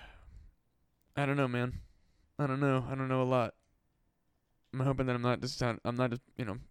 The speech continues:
got my psychobabble on. But it's, I'm hoping that this has helped anybody. <laughs> I got,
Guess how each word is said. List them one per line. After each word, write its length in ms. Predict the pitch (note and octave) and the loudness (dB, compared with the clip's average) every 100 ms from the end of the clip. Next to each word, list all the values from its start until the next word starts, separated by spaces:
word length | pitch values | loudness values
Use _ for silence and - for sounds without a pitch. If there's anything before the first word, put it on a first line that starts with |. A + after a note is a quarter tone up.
| _ _ | _ _
got 160 | C3 F#2+ | -4 -4
my 80 | G#2+ | -6
psychobabble 760 | - A2+ A2 A#2 A#2 A#2 A2+ | -2 -2 -2 0 4 4 2
on. 260 | A2+ A#2+ A#2+ - _ _ - _ _ _ _ _ _ _ - - _ - _ - _ _ _ _ _ - | 2 2 -2 -10 _ _ -20 _ _ _ _ _ _ _ -20 -20 _ -20 _ -20 _ _ _ _ _ -6
But 160 | A#2 A2+ | -4 -4
it's, 300 | A2 - - - | -4 -8 -8 0
I'm 60 | |
hoping 220 | C#3+ E3+ D#3 | 2 4 2
that 100 | B2 | 0
this 160 | B2+ | -2
has 120 | B2 | -2
helped 220 | B2 A#2 B2 | -2 0 0
anybody. 320 | A#2+ A2+ B2+ | -2 -2 0
<laughs> 40 | |
I 20 | |
got, 180 | C#3 C#3 | 4 4